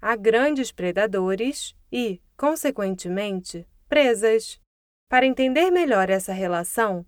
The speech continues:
vamos tomar um pouco de coragem. Primeiro, vamos às apresentações.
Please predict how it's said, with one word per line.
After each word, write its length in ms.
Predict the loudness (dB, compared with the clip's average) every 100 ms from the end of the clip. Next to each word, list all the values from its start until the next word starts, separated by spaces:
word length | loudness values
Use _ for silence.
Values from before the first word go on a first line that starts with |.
| _
vamos 380 | 0 2 2 -2
tomar 360 | -6 -4 -4 -4
um 120 | -4
pouco 380 | 4 4 4 -4
de 140 | -4
coragem. 760 | 2 2 4 0 -4 -8 -10 -14 _ _ _ _ _ _ _ 0
Primeiro, 680 | 2 4 2 2 0 -4 -8 _
vamos 420 | 0 2 2 2
às 160 | 0 2
apresentações. 1200 | 0 2 0 0 -2 -4 -2 -4 -4 -6 -10 -16